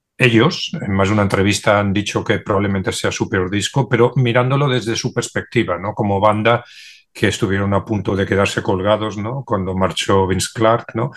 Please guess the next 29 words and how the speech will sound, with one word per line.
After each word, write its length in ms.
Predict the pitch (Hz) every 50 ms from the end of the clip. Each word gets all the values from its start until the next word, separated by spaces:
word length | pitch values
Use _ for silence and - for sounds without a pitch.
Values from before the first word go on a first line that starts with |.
| - - - - _
Y 120 | - 113 -
tuvieron 440 | 113 101 98 104 101 113 117 113 -
que 240 | - 117 107 107
un 100 | 107 104
poco 280 | 98 113 - - 135 117
improvisar 680 | 110 98 - 117 107 98 101 98 - - 110 110 113 110
con 380 | - 117 107 101 101 98 95
canciones 580 | - - 104 95 92 - - 98 101 107 101 -
que 120 | - 98
tenía 480 | - - 95 98 101 101 101 98 92 - - - - - - - _
Martin, 680 | 104 101 107 107 98 92 - - 101 101 101 95 98 98 101 98
eh, 300 | 95 95 92 92 92 92
escritas 800 | 87 - - - 104 104 101 - 113 101 98 101 98 90 95 87
desde 520 | 95 95 90 85 90 92 92 90 90 87 - - - - - - _
su 180 | - - - -
juventud. 760 | - 104 87 95 87 82 82 117 113 110 110 110 107 110 101
Bueno, 420 | 101 98 104 98 95 90 92 92 _ _
mm, 720 | - 104 107 104 104 101 98 98 101 107 113 113 113 113 -
tuvieron 300 | - 127 123 135 151 143
que 80 | 156
hacer 180 | 139 - 147 131
lo 100 | 135 131
que 120 | - 127
pudieron, 480 | - - 104 92 92 85 80 85 82 85 _
¿no? 120 | - 117
Y 80 | 123 120
a 80 | 117
mí 160 | 123 139 156 151
de-, 160 | 170 165